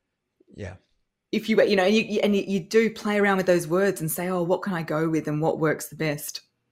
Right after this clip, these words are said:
Speaker 2: Hmm.
Speaker 1: And I've seen this not, uh, work, I've w-, seen this work on video, but, uh, in a previous life, I was a professional magician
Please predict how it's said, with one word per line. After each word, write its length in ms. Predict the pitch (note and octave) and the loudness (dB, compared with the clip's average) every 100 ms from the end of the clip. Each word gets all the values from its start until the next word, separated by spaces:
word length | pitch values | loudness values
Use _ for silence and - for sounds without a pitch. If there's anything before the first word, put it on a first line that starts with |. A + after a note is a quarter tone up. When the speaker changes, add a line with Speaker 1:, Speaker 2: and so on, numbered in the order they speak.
| _ - | _ -6
Speaker 2:
Hmm. 220 | F3 D3+ | -4 0
Speaker 1:
And 100 | G3+ | 2
I've 100 | A3 | 2
seen 220 | - C4 C#4 | 2 0 0
this 220 | B3+ G#3+ | -2 0
not, 240 | A3+ - - _ | -2 -2 -14 _
uh, 240 | G3 G#3+ F3+ | 0 0 0
work, 440 | F3 F#3 F3+ - _ _ _ _ | 6 6 6 -4 _ _ _ _
I've 140 | D#3 D3+ | 4 4
w-, 160 | F#3 | 4
seen 160 | F#3 G#3 | 4 2
this 160 | G#3+ - | 4 2
work 180 | F#3 | 2
on 140 | E3+ C3 | 2 -2
video, 320 | D#3 F#3+ D#3 | 0 4 4
but, 220 | D3 D3 - | 4 2 0
uh, 200 | D3+ D#3+ | 0 0
in 140 | E3+ | 0
a 60 | D#3 | -2
previous 520 | - G3+ G3 D#3+ - | 2 2 2 -2 -2
life, 380 | D3 D3 C#3+ - D3+ | 0 0 0 -4 -4
I 120 | D3 | -2
was 140 | C3+ | -2
a 40 | - | -8
professional 500 | - - C#3+ - A#2+ | -10 -4 -2 -4 -6
magician 580 | A#2 - D3+ - F#2 | -6 -6 -4 -4 -6